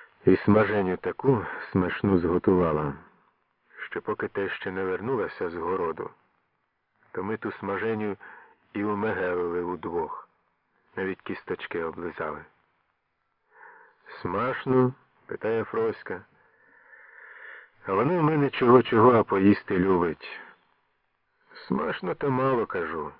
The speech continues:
«Іначе ж селезень великий», — озивається Фроська, «а в волю й не наїлись удвох».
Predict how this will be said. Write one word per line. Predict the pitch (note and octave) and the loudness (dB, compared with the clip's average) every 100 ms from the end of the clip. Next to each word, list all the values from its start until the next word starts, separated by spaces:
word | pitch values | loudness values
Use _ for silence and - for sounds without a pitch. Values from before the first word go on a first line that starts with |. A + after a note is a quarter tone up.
| _ _ _ _ _ _ _ _ _ _ _ _ _ - | _ _ _ _ _ _ _ _ _ _ _ _ _ -16
«Іначе | F#2+ F#2 G#2 - G2 | -10 -4 -4 -4 -6
ж | - - | -6 -6
селезень | G#2 A2 G2 G#2 G2+ | -2 0 -2 -4 -4
великий», — | F#2+ G2 F#2+ G2+ - A2 G#2+ - | 0 0 0 -2 -2 -2 -2 -6
озивається | G2+ G2+ G#2 G#2 G2+ - G2 | -6 -2 0 0 -2 -2 -2
Фроська, | - G2+ G2+ - F#2 - - - - - | 2 2 2 -2 -8 -8 -18 -18 -20 -6
«а | F#2 | 0
в | F#2 | 2
волю | F2+ G#2 A#2+ A2 | 2 2 2 0
й | G#2 | -2
не | F#2+ G2 G#2+ | -2 0 2
наїлись | G#2+ G2 G2+ A2 G#2 - | 2 2 2 2 0 0
удвох». | G2+ G2+ G#2+ G2+ - | 0 4 4 2 -6